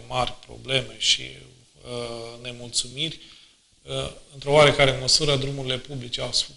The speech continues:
fost asfaltate, dar iată, din cauza acestor investiții, pământul a fost din nou răscolit, tocmai pentru, uh, a fi înlocuite țevile.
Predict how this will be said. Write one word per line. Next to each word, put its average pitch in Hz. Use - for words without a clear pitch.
fost -
asfaltate, 135
dar 131
iată, 139
din 120
cauza 131
acestor 117
investiții, 135
pământul 143
a 139
fost 139
din 131
nou 131
răscolit, 127
tocmai 131
pentru, 127
uh, 123
a 123
fi 127
înlocuite 127
țevile. 131